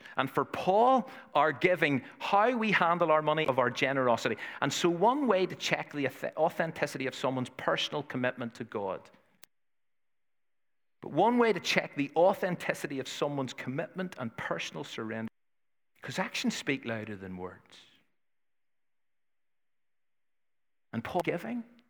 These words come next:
is an acid test of your love and sincerity.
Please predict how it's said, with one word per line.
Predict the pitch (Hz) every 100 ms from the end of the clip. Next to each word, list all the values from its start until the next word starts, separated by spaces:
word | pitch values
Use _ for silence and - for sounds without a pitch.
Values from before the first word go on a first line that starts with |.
| _ _ _ _ _ _ _ _ _ _
is | - 110
an | 107 -
acid | 123 131 - 123 -
test | - 95 87 -
of | 101 90
your | 95
love | 92 87 82
and | 82
sincerity. | - - - - -